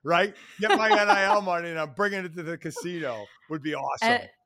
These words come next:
Speaker 2: New Mexico State versus Fresno
Speaker 1: Yes.
Speaker 2: State in, in that one. Uh, yeah, um, this is, this is gonna be fun. I love the Potato Bowl. I love when they dump French fries on the coaches.
Speaker 1: Awesome.
Speaker 2: I love the
Speaker 1: Ma-,
Speaker 2: Mayonnaise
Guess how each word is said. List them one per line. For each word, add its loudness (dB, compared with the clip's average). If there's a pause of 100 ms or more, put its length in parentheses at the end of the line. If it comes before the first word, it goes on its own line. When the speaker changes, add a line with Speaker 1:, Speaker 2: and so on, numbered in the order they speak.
(160)
Speaker 2:
New 0
Mexico -2
State -6
versus -6
Fresno -4
Speaker 1:
Yes. 0
Speaker 2:
State -10
in, -8
in -6
that 0
one. -10
Uh, 0 (140)
yeah, -4 (100)
um, -4 (100)
this -6
is, -8 (140)
this -8
is -10
gonna -4
be -6
fun. -6
I -2
love -2
the -8
Potato -4
Bowl. 0
I 2
love -2
when -6
they -4
dump -4
French -6
fries -4
on -4
the -6
coaches. -6
Speaker 1:
Awesome. -4 (240)
Speaker 2:
I -6
love 2
the -2
Speaker 1:
Ma-, 2
Speaker 2:
Mayonnaise 2